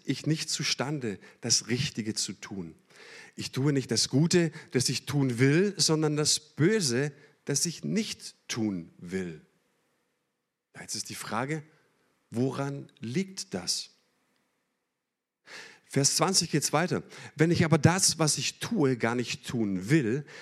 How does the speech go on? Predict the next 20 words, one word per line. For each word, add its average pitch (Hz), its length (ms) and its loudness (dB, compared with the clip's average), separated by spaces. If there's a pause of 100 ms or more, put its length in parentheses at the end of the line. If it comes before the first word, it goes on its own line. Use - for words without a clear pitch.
(160)
dann 120 240 0
handle 147 340 2
nicht 131 320 -2
mehr 107 180 -2
ich - 200 0
selbst, - 580 0
sondern 123 320 -2
die 135 80 -4
Sünde, 202 640 -2
die 117 180 -4
in 104 160 -8
mir 92 200 -8
wohnt.“ 85 520 -14 (1400)
Ah, 147 600 -4
okay. 104 640 -6 (760)
Also 143 280 2
zieht 185 560 0
er 185 320 -2
das 156 260 -2
Fazit, - 1040 -2